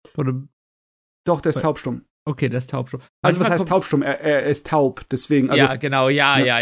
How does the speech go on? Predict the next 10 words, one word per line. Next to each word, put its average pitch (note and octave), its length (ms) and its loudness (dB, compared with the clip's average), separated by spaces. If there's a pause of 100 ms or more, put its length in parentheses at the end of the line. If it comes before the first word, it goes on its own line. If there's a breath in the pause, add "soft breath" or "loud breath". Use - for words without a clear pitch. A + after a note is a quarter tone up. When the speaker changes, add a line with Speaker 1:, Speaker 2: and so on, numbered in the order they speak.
(160)
Speaker 1:
ja, A#2 60 -8
genau, A#2 360 -8
genau. A#2 300 -8
Okay, C3+ 260 -4
äh, D#3 200 0 (180)
taubstumm. C3 580 -4 (340 loud breath)
Ähm, C#3 260 2 (840)
und, D#3+ 380 2
äh, D3 580 2 (720)
wie, D#3 420 2